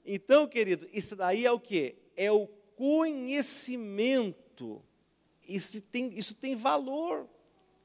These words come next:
né? Ninguém pode botar o preço no serviço do cara. Por quê? Eu, eu,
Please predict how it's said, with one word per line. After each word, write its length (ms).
né? 260
Ninguém 440
pode 340
botar 440
o 100
preço 480
no 60
serviço 360
do 80
cara. 260
Por 200
quê? 140
Eu, 160
eu, 560